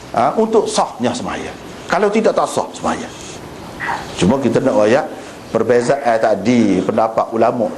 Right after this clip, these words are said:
tu, kenapa dia jadi berpendapat begitu. Ha. Salah satunya hadis tadi, eh, dua hadis tadi. Hadis Jabir ni sah,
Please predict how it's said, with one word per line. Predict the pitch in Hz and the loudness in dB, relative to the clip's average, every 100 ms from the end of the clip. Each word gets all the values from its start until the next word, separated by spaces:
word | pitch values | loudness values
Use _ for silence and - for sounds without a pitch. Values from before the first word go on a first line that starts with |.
| 147 | 0
tu, | 185 - - - - - - | 0 -2 -10 -12 -10 -6 -2
kenapa | 147 175 175 165 113 | 0 0 0 2 2
dia | 127 120 | 2 2
jadi | 123 120 | 2 2
berpendapat | 120 123 120 101 90 90 | 0 0 -2 -2 -4 -6
begitu. | 82 - - - - - - - - - - - - - - - | -10 -12 -16 -16 -16 -14 -12 -10 -10 -12 -14 -14 -14 -16 -14 -10
Ha. | 85 85 - - | -8 -6 -8 -6
Salah | - 147 151 156 | 0 2 2 2
satunya | 139 - 143 147 208 226 226 - - | 0 2 2 4 4 2 -2 -8 -6
hadis | - 175 190 | -2 0 2
tadi, | 262 254 240 - - | 4 4 2 0 -2
eh, | - | 0
dua | 175 214 190 | 2 4 2
hadis | 226 220 | 2 2
tadi. | 254 240 208 - - | 2 0 0 -4 -4
Hadis | 95 135 123 | -2 2 2
Jabir | 120 123 127 | 4 2 2
ni | 143 202 | 2 0
sah, | 226 220 | 2 2